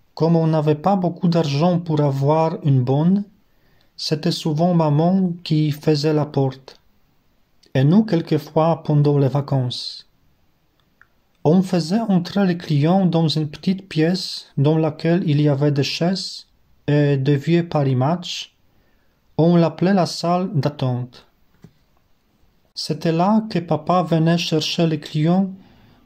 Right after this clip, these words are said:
pour les faire entrer dans son cabinet. Un jour, maman ouvre à une dame de la campagne, très timide. Comme c'était la première cliente,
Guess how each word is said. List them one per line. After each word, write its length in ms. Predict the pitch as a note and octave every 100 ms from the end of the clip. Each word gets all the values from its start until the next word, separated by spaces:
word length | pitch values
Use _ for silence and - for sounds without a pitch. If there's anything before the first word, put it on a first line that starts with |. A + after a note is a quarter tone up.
| _
pour 220 | E3+ E3
les 160 | E3 D#3+
faire 420 | D#3 - F#3+ G3+ -
entrer 440 | D#3 D3 D#3 E3+
dans 200 | D#3 D#3
son 240 | - D#3+
cabinet. 600 | D3+ - D3+ D3+ D3 C3+ C3+ - _ _ _ _ _ _ _ _ _ _ _ _ _ -
Un 180 | G#3+
jour, 400 | F#3+ B2+ C#3+ E3 - - _
maman 500 | C#3 D3 D3 F3+ G#3 G3
ouvre 360 | E3 F#3+ - -
à 160 | D3+
une 140 | D3+ C3
dame 380 | C#3+ D#3+ F3 C#3+
de 100 | D3
la 140 | C#3+
campagne, 640 | - D3+ - C3+ C3 C3+ - _ _
très 240 | - F3+ F#3
timide. 560 | F3 D3+ C3+ A#2+ C3+ - _ _ _ _ _ _ - -
Comme 240 | D3+ D#3
c'était 340 | - E3 D#3+ F#3+
la 140 | E3+
première 460 | D3 F3 F#3+ F#3 F3+
cliente, 560 | - C3+ D#3+ G3 G3+